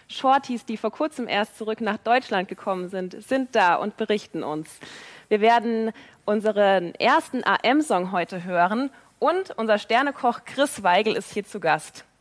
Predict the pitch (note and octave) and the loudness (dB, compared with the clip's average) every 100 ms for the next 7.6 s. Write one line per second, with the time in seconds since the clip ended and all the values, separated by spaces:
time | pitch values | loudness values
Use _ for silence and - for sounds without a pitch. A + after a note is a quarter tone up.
0 | - - - _ A3+ D4 C4+ B3 - E4 | -20 -20 -20 _ 0 2 2 0 0 0
1 | D4+ A#3+ A#3 B3 B3+ A3 G#3+ - F#3+ A#3 | 0 0 0 0 -2 -6 -8 -2 0 0
2 | - C#4 C#4 D#4 A3+ - G#3+ - - A#3 | 0 0 0 0 -4 -4 -8 -8 2 4
3 | A#3 G3+ E3 E3+ - F#3 G3 G3+ G3+ G#3 | 4 0 -6 -8 -8 -10 -6 -6 -4 -2
4 | A3 B3+ A#3 G#3+ G#3 G#3+ A#3 A3 G#3+ A3 | 0 0 -2 -2 -2 -2 -2 -6 -2 -2
5 | A#3 A#3 A3+ G#3 G#3 G#3+ G3 - F#3 G3 | -2 -6 -8 -8 -8 -8 -10 -4 -6 -4
6 | - F#3 - F#3 F3 E3+ E3+ D#3+ F3 - | -6 -6 -4 -8 -8 -10 -10 -10 -10 -4
7 | C#4+ D4 B3+ - A3+ | -2 0 -2 -2 -4